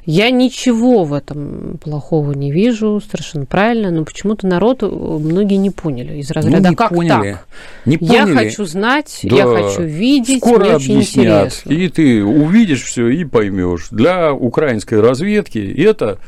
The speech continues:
Speaker 2: средство объективного контроля. Куда прилетел наш
Speaker 1: Мгм.
Speaker 2: дрон и какие разрушения нанес. То есть вы напрямую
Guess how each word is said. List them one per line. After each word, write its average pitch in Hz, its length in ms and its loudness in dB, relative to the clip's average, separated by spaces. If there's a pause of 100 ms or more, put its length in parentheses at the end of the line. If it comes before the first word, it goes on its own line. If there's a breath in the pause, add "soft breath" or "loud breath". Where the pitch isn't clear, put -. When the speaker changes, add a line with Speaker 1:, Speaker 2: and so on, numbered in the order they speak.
Speaker 2:
средство 160 480 0
объективного 135 600 0
контроля. 95 640 0 (380 loud breath)
Куда 123 480 2 (120)
прилетел 110 640 0
наш 95 240 -2
Speaker 1:
Мгм. 180 100 0
Speaker 2:
дрон 202 300 2 (420 soft breath)
и 151 100 0
какие 185 400 0
разрушения 107 760 -2
нанес. 85 640 -4
То 156 120 2
есть 127 160 0
вы 180 360 2
напрямую 156 1000 2